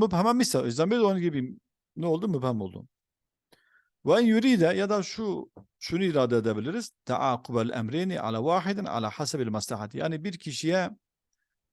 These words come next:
bir anda değil de masahata binaen Cenab-ı Allah belirli vakitlerde kişinin, mesela Ahmet'in rızkını genişletebilir. Belli vakitlerde mesela bir beş sene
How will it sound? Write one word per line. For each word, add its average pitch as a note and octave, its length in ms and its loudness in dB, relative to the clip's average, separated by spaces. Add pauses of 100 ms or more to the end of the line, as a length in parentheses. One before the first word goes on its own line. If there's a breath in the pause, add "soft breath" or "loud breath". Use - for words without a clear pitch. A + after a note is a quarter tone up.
(260)
bir D#3 260 0
anda D#3 220 2
değil A#3+ 240 0
de G#2+ 220 -6 (280)
masahata D3+ 640 0
binaen C#3 400 0
Cenab-ı D3 300 0
Allah C#3+ 400 -4
belirli C3+ 320 -2
vakitlerde B2+ 760 -4 (440)
kişinin, C3+ 580 -4 (240)
mesela B2 400 -6
Ahmet'in B2+ 600 -4 (360)
rızkını C3 360 -4
genişletebilir. A#2+ 840 -4 (520)
Belli C3 260 -4
vakitlerde B2+ 800 -6 (380)
mesela A#2 440 -6
bir B2 240 -4
beş D#3+ 160 4
sene C3 300 -2